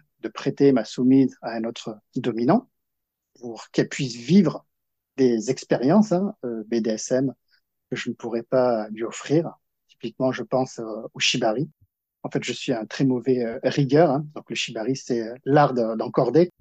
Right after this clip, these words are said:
Je ne maîtrise pas du tout ça, donc je peux prêter, euh, ma soumise à, à un dominant qui va l'encorder comme il faut.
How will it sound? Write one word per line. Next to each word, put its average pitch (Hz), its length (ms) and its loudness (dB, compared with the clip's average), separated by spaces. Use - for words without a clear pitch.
Je 120 60 -4
ne 113 40 0
maîtrise - 280 -6
pas 131 120 0
du 110 140 -6
tout - 100 -16
ça, 160 160 0
donc 113 220 -6
je - 140 -10
peux 123 340 -4
prêter, 120 500 -4
euh, 110 140 -2
ma 107 100 -8
soumise 120 460 2
à, 107 180 -10
à 123 80 0
un 120 60 2
dominant 123 460 2
qui 143 200 -8
va 110 300 -6
l'encorder 110 680 -6
comme 104 160 -8
il 101 80 -16
faut. 180 240 -6